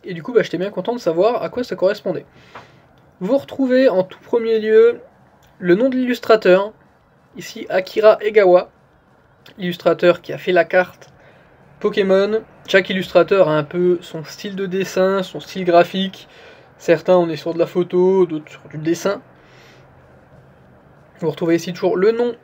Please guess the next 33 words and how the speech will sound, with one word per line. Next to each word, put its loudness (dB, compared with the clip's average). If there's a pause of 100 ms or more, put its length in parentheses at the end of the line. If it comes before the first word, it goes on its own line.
(480)
de -4
l'illustrateur. 0 (680)
En -4
dessous, -8
vous -6
retrouvez -2
le 6
symbole 4 (720)
de -8
l'extension -2 (840)
de, 4
de 4
la 6
série -2 (680)
dans 2
laquelle 0
la 2
carte 0
est -4
sortie. -6
On -8
peut -8
avoir -4
plusieurs, 0
euh, -4 (420)
cartes -8
identiques -4
mais -8
sorties -10
dans -4
des -6
extensions -6
différentes. 2